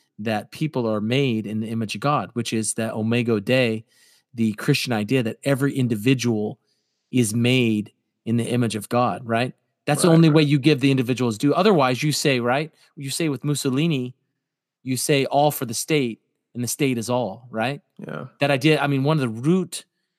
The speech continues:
Speaker 1: definitions of fascism, so we kind of picked on socialism a little <laughs> bit with some of these aspects, but then also said something good.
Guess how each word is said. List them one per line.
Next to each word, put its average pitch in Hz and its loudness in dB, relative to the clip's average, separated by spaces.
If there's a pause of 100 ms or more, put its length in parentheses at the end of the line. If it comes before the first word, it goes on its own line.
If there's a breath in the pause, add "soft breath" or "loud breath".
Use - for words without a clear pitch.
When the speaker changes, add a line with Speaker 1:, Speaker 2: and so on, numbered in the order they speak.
(280)
Speaker 1:
definitions 143 -2
of 107 -8
fascism, 120 -6 (500)
so 135 -2
we 131 -2
kind 160 0
of 107 -6
picked - 0
on 117 0 (160)
socialism 127 -2
a 117 -2
little 113 -2
<laughs> 120 -2
bit - -8 (240 soft breath)
with 117 -6
some 135 0
of 120 0
these 117 -4
aspects, 131 -4
but 117 -8
then 131 0
also 123 -2
said 113 -6
something 107 -10
good. 131 -2